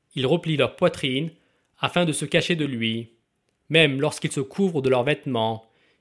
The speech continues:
il sait ce qu'ils cachent et ce qu'ils divulguent, car il connaît certes le contenu des poitrines. Sourate Hud, verset cinq.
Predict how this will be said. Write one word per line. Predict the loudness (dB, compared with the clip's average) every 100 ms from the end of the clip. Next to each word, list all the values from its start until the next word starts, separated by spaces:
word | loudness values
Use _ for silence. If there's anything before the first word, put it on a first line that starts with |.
| -8
il | -4
sait | 2 2
ce | 2
qu'ils | 0 -4 -2
cachent | 0 2 2 -4 -10 _ _ -8
et |
ce | -2
qu'ils | -2 -2 -4
divulguent, | -4 0 0 0 -4 -10 _ _ _ 0
car | 4 4
il | 4
connaît | 0 2
certes | 2 4 2 2
le | -2
contenu | 0 -2 0 0 2
des | 0
poitrines. | 2 0 0 -4 -4 -6 -12 _ _ _ _ _
Sourate | -4 0 4 4 2 -6
Hud, | 0 2 2 -2 _ _
verset | -2 0 -2
cinq. | -2 0 -2 -2 -8